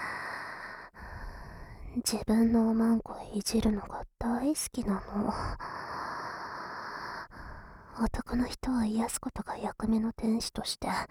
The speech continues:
いいことじゃないって分かってるけど、おまんこグポグポ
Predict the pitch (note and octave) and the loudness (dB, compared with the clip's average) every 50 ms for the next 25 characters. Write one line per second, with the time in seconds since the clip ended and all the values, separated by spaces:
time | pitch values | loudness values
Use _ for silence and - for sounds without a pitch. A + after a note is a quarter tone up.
0 | - - - - - - - - - - _ _ _ _ - - - D#4 E4+ E4 | -8 -8 -8 -8 -8 -10 -10 -14 -16 -20 _ _ _ _ 0 2 4 6 4 4
1 | - - - - - A3+ - - A#3+ A3+ A3 A3 A3+ B3+ - _ - - - - | 2 0 -4 -2 0 -2 -2 -2 -2 -2 0 0 0 0 -2 _ -6 -4 -4 -4
2 | G3 - - G3 - - - A#3+ - - - - F#3+ G3+ - - - - E3+ - | -2 -2 -2 -4 -2 -2 -4 -4 -4 -4 -4 -4 -4 -4 -6 -6 -6 -4 -4 -4
3 | - - - - - - - - - - - - - - - - - - - - | -4 -4 -4 -4 -4 -6 -6 -8 -8 -8 -10 -10 -10 -10 -8 -8 -8 -8 -10 -12
4 | - _ _ - - _ _ _ _ _ _ _ - - - - - - - - | -14 _ _ -20 -20 _ _ _ _ _ _ _ -4 -4 -4 -4 -4 -6 -6 -4
5 | - - - - - - - - - - - - - - - - - - - - | -4 -2 -4 -4 -4 -6 -6 -6 -6 -8 -8 -8 -8 -8 -8 -8 -8 -8 -6 -6
6 | - - - - - _ _ _ _ _ _ - - B3 B3 A#3+ A#3 A#3+ A#3+ B3 | -8 -10 -10 -14 -16 _ _ _ _ _ _ -4 2 4 4 6 6 4 4 6
7 | B3+ B3+ C4 - - - _ - - A#3+ - - B3 A3+ - - - - | 6 4 4 2 -2 -8 _ 0 0 0 2 2 0 0 -2 -6 -12 -12